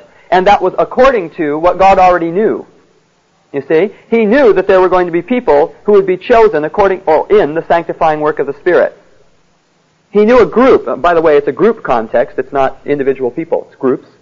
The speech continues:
Okay? But he knew that there was going to be this group of people, this, these, these aliens, these sojourners, that were going to be that way because they were in the sanctifying work of the Spirit.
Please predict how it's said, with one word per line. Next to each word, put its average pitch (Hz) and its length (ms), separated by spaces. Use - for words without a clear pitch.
Okay? 120 220
But 165 240
he 202 140
knew 226 280
that 190 140
there 202 120
was 196 120
going 196 180
to 185 60
be 185 100
this 175 160
group 226 300
of - 160
people, 254 400
this, 151 200
these, 165 200
these 156 280
aliens, 175 480
these 151 220
sojourners, 156 640
that - 120
were 196 120
going 202 200
to 185 60
be 269 220
that 180 280
way 147 220
because 220 400
they 202 160
were 185 100
in 214 240
the 170 140
sanctifying 196 540
work 180 200
of 170 80
the 170 60
Spirit. 175 400